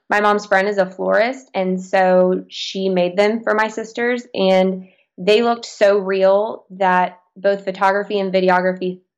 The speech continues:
thought that they were real bridesmaids bouquets. <laughs> So that was great. I mean, you really can customize this area, and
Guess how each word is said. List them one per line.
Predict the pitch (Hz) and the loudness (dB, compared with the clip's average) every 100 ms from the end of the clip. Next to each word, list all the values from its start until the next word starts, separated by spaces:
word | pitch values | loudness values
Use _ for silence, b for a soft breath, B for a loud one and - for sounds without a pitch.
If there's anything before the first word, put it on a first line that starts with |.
| _ | _
thought | 185 170 175 | 0 0 -2
that | 175 | -6
they | 180 | -4
were | 175 175 170 | -2 -4 -8
real | 170 175 170 - _ | -6 -6 -6 -12 _
bridesmaids | 175 160 165 160 - | -2 -2 -4 -14 -14
bouquets. | - - - 202 - - | -14 -8 -6 -6 -10 -6
<laughs> | 247 | -6
So | 254 240 196 202 B B B B | 0 4 4 2 B B B B
that | 214 208 160 | 0 2 2
was | 202 190 196 _ | 0 0 -6 _
great. | 180 170 - - - | -6 -6 -6 -12 -8
I | |
mean, | 180 180 185 185 _ | -6 -4 -6 -12 _
you | - 214 | -8 0
really | 233 254 220 | 2 2 2
can | - 226 196 | -2 -2 0
customize | 208 208 208 190 180 180 180 | 0 0 0 -2 -2 -2 -8
this | 180 - | -12 -2
area, | 185 185 185 180 | 2 4 4 2
and | - 180 180 185 | -2 -6 -8 -10